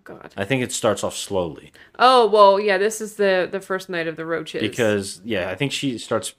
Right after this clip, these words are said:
Speaker 2: like, having weird dreams.
Speaker 1: Yeah.
Speaker 2: And she starts freaking out, but that's when sh-, the phone rings, and it's him, and he's, he leaves a message, and he's basically like,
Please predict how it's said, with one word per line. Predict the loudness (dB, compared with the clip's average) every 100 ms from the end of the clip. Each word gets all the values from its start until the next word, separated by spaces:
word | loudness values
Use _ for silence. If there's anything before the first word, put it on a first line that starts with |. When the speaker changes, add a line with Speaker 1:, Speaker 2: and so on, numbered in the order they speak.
| -8
Speaker 2:
like, | -8 -4
having | -6 -4 -8
weird | -8 -6 -6 -8 _ _ _ _ _ _ _ -20 -16
dreams. | -8 -6 -4 -4 -6 -10 -14 -16 -12
Speaker 1:
Yeah. | -8 -6 -6 -6 -10 -14 -6
Speaker 2:
And | -2 -2 -2 -8 -16 _ _ _ _ _ _ _ _
she | -10 -8 -6 -8 -10 -10
starts | -8 -6 -6
freaking | -4 -6 -4 -4
out, | -2 -4 -8 _ _
but | -4 -4 -10 _ _ _ _ _ -6
that's | -4 -2
when | -4 -4
sh-, | -6 -4
the | -6
phone | -2 0 0 -2
rings, | -6 -8 -10 -12 -12 -14 _ _ _
and | -6 -4
it's | -4 -8
him, | -4 -4 -4
and | -8
he's, | -10 -12 -14
he | -10 -8
leaves | -4 -6 -6
a |
message, | -2 -2 -4 -10 -12 -14 _ _ _ _ _ _ _
and | -14 -10
he's | -8 -4
basically | -2 -2 -6 -6 -6
like, | -4 -6 -6 -12